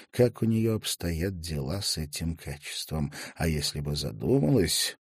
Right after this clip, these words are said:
то, пожалуй, признала бы, что за эту сторону ее личности отвечает скорее Пан, потому что сама по себе она была практичной, здравомыслящей, приземленной.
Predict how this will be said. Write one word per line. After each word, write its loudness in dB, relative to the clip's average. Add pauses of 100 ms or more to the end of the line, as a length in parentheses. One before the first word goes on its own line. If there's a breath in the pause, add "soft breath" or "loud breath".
(400)
то, 2
пожалуй, 6
признала 4
бы, 0
что -2
за 0
эту 0
сторону 0
ее 2
личности -2
отвечает 0
скорее 0
Пан, 2 (300 loud breath)
потому 2
что -6
сама -2
по -8
себе 0
она 2
была -4
практичной, -4 (300 loud breath)
здравомыслящей, -4 (240 loud breath)
приземленной. 2